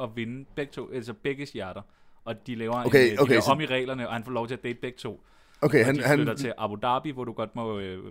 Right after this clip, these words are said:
Speaker 1: have
Speaker 2: have
Speaker 1: to
Speaker 2: flere
Speaker 1: kvinder.
Speaker 2: koner,
Speaker 1: Ja.
Speaker 2: ja. Okay, sindssygt.
Speaker 1: Det tror jeg. Det er bare, øh, nu har jeg ikke hørt
Speaker 2: Skud
Speaker 1: noget.
Speaker 2: Tone.
Speaker 1: Det er jo
Speaker 2: Nå.
Speaker 1: ikke, det er jo ikke noget insider-ting, jeg ved. Men jeg,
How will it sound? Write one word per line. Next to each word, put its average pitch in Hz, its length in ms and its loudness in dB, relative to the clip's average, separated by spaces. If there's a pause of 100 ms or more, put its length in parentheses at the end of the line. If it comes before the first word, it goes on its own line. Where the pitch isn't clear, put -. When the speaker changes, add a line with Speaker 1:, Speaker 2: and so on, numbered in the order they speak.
(120)
Speaker 1:
have 101 160 -10
Speaker 2:
have 104 160 -6
Speaker 1:
to 123 80 -6
Speaker 2:
flere 135 140 6
Speaker 1:
kvinder. 120 160 0
Speaker 2:
koner, 110 160 2
Speaker 1:
Ja. 107 80 2
Speaker 2:
ja. 101 60 0 (1040)
Okay, 131 220 -2
sindssygt. 104 400 -2
Speaker 1:
Det 170 80 -4
tror 165 120 -4
jeg. 131 140 -2 (160)
Det 160 60 -4
er 147 40 -6
bare, 143 340 0
øh, 127 60 -6
nu 139 60 -6
har 139 80 -4
jeg 135 60 -2
ikke 131 100 -8
hørt 147 80 -4
Speaker 2:
Skud 147 160 2
Speaker 1:
noget. 135 120 4
Speaker 2:
Tone. 151 240 6 (140)
Speaker 1:
Det - 20 -2
er 131 40 4
jo 135 60 8
Speaker 2:
Nå. 147 60 8
Speaker 1:
ikke, 143 240 0 (100)
det 123 120 -6
er 131 40 0
jo 131 60 4
ikke 139 140 -4
noget 143 140 -2
insider-ting, 113 640 -4
jeg 101 80 -6
ved. 107 120 -4
Men 127 140 -4
jeg, 165 240 0